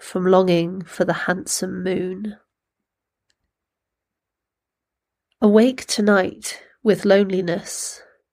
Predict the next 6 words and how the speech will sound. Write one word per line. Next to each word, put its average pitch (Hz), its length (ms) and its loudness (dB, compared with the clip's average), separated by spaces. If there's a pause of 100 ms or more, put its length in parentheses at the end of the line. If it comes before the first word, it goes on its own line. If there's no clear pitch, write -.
(260)
I 233 80 -4
cannot 220 460 0
keep 254 340 -4
myself 180 760 -4 (360)
from 196 180 -2
longing 185 640 2